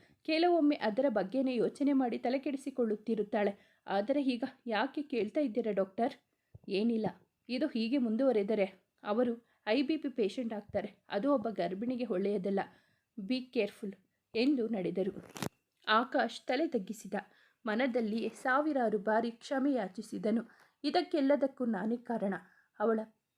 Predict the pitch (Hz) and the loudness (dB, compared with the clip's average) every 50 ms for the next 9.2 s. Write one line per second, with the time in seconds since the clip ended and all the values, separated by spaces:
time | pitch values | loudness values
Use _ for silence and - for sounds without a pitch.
0 | _ _ _ _ - 254 220 226 - 294 302 285 247 214 208 226 247 208 220 226 | _ _ _ _ 2 2 2 2 4 2 4 4 2 2 0 -2 -4 -2 -2 -4
1 | 220 - - - 233 196 202 240 269 269 262 - 220 220 226 214 220 220 - - | -4 -4 -2 0 2 4 4 4 2 2 0 -2 -4 -2 0 0 0 0 0 0
2 | 226 226 247 226 233 233 - 240 247 269 294 320 311 277 254 240 - - 220 220 | 2 2 4 2 0 0 0 2 2 4 4 4 4 4 2 2 0 0 -2 0
3 | 220 220 226 - - _ 226 226 - 247 247 - 226 220 202 208 220 - - _ | -2 -2 -4 -8 -12 _ -10 -10 -10 -8 -4 -2 -2 0 0 0 -2 -4 -6 _
4 | _ _ _ _ _ - 196 202 196 254 240 254 240 214 214 - 226 208 202 226 | _ _ _ _ _ 2 4 4 4 4 2 0 0 0 0 2 0 0 2 2
5 | 226 226 - 208 220 226 233 269 269 220 214 208 202 208 214 214 - - _ _ | 0 2 2 2 2 2 2 2 2 2 2 0 2 2 0 0 -2 -6 _ _
6 | _ _ _ - 233 240 262 254 240 240 247 - - _ _ _ _ _ _ _ | _ _ _ 2 2 4 4 2 0 -2 -2 -8 -14 _ _ _ _ _ _ _
7 | _ _ _ _ _ _ _ _ _ _ _ _ _ _ _ _ _ _ _ - | _ _ _ _ _ _ _ _ _ _ _ _ _ _ _ _ _ _ _ -2
8 | - 294 277 - - 247 226 226 - 226 220 - 254 214 226 208 226 226 - 220 | -2 -2 -2 0 -2 -4 -4 -2 -2 -4 -2 -2 -2 0 2 0 0 2 0 -2
9 | 214 208 - | -2 -2 -4